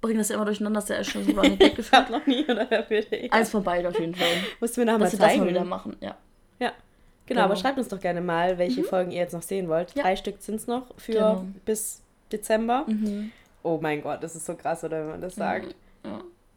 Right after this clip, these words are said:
Speaker 2: Und dann, äh, setzen wir das auf jeden Fall um.
Speaker 1: Ja, genau, schreibt uns gerne auf Instagram.
Speaker 2: Ja.
Speaker 1: Ähm, Instagram-Account, falls ihr irgendwie das noch nicht wisst, ist verlinkt in der Podcast-Beschreibung. Also
Speaker 2: Mhm.
Speaker 1: da könnt ihr uns gerne mal Feedback da lassen, das freut uns auch immer sehr.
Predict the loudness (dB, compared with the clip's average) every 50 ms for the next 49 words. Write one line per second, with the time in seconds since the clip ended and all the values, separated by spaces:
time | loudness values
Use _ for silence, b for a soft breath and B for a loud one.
0 | _ _ -4 -2 -2 0 0 0 0 0 -2 -4 -2 0 0 0 0 -2 -4 -8
1 | -6 -6 -4 -4 -2 0 0 -2 -2 -4 -8 -6 -4 -6 -6 -4 -6 -6 -4 -4
2 | -6 -6 -6 -10 -12 _ _ -6 -6 -6 -8 -14 -20 -20 -20 _ _ -6 -4 -4
3 | -2 -2 -2 -2 -2 -4 -2 0 0 0 0 -2 -4 -6 -6 -6 -4 -6 -4 -4
4 | -4 -4 -6 -8 _ _ -20 _ _ _ _ -4 -2 -2 0 0 0 -2 -4 -8
5 | _ _ _ _ _ _ -6 -6 -4 -2 -2 -2 -2 -2 -2 -2 -4 -4 -2 -4
6 | -6 -4 -2 -2 -2 0 0 -2 -2 -2 -2 -4 -6 -8 -12 _ _ -10 -10 -8
7 | -6 -6 -6 -6 -6 -6 -8 -8 -8 -8 -8 -8 -8 -6 -4 -2 -2 -2 -2 -4
8 | -4 -2 -2 -2 -2 0 0 0 0 0 -2 -4 -6 B B B B B -6 -4
9 | -2 0 -2 -2 -2 -6 -8 -8 -6 -6 -6 -4 -4 -6 -8 -10 -8 -6 -4 -2
10 | -2 -4 -4 -4 -6 -6 -6 -8 -8 -4 -2 -2 -2 -2 -4 -6 -6 -8 -6 -6
11 | -8 -6 -4 -6 -6 -6 -6 -8 -8 -8 -8 -8 -6 -6 -6 -6 -6 -8 -8 -6
12 | -6 -4 -2 -2 -2 -4